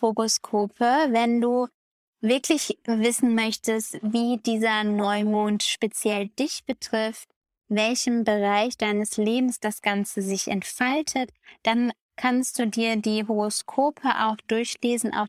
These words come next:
dazu gibt es den Link in den Shownotes der Episode, ähm,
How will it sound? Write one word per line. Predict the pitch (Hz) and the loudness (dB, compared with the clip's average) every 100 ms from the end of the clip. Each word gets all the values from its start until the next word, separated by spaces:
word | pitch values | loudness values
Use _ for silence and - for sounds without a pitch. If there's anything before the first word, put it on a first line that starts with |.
| - | 0
dazu | 220 233 - 214 | 0 -2 -6 -6
gibt | 214 - | -4 -4
es | 214 | -4
den | - 208 | -2 0
Link | 202 208 220 220 - | 2 2 2 0 -2
in | 214 | 0
den | 208 208 | 0 0
Shownotes | - 208 208 202 202 | 0 0 0 -2 -4
der | - - | -6 -6
Episode, | 214 - - 202 202 202 - _ _ _ _ - | -6 -8 -4 -2 -2 -4 -6 _ _ _ _ -6
ähm, | 202 202 202 196 202 | -2 0 0 0 -2